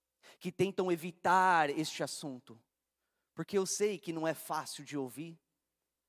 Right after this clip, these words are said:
é duro muitas vezes de <laughs> falar, talvez mais duro ainda de engolir. Muitas igrejas hoje tentam evitar, ficam calados, preferem falar sobre outros tópicos mais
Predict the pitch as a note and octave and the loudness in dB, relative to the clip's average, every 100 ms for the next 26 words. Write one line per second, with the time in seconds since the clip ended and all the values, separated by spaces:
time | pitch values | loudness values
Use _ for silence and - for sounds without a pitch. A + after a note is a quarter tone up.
0 | _ _ _ - C3+ B2+ E3+ F#3+ F3+ E3 | _ _ _ -8 -6 -4 -4 -2 -2 -4
1 | D#3+ D3 C3+ D#3 D#3 C#3 C#3+ D3+ - B2+ | -2 -2 -2 -2 -2 -6 -10 -8 -6 -4
2 | C3+ D3 E3+ F3 _ _ _ _ _ _ | -2 -2 -2 -4 _ _ _ _ _ _
3 | _ _ _ _ _ - C3+ C3+ C#3+ D3 | _ _ _ _ _ -8 -6 -4 -4 -4
4 | D3+ D3+ C#3+ D#3 D3 D#3 D#3+ D#3+ D3 C3 | -2 0 0 -2 -6 -8 -4 -4 -4 -6
5 | G#2 _ _ _ _ _ _ _ _ _ | -12 _ _ _ _ _ _ _ _ _
6 | _ _ _ _ _ - D#3+ F3+ G#3 G3+ | _ _ _ _ _ -14 -4 -2 0 -2
7 | F3+ D3+ E3+ G3+ F#3+ F#3 D#3+ F#3 G3+ E3+ | -2 0 6 6 4 -2 0 4 4 2
8 | - F#3+ F#3 F#3+ F#3+ D#3 F3 - F3 F#3+ | -4 -4 -2 -4 -4 -6 -6 2 6 6
9 | E3 - G3+ G3 F#3+ F3+ E3 D#3 F3+ F3+ | 4 0 -8 -6 0 2 4 4 6 4
10 | C#3+ C3+ - - - - _ - F3+ - | 0 -6 -4 -6 -8 -12 _ -6 -2 4
11 | F#3+ F#3+ F#3 D3+ C#3 E3+ F3 E3+ F#3 D#3+ | 4 4 -2 -4 0 4 4 4 -2 0
12 | F3 E3+ E3 E3 - - E3 D#3+ D3 D3+ | 0 -2 -4 -4 -4 2 2 2 -2 -8
13 | C3+ D#3 D3+ D3 C3+ - | -2 2 2 0 -4 -12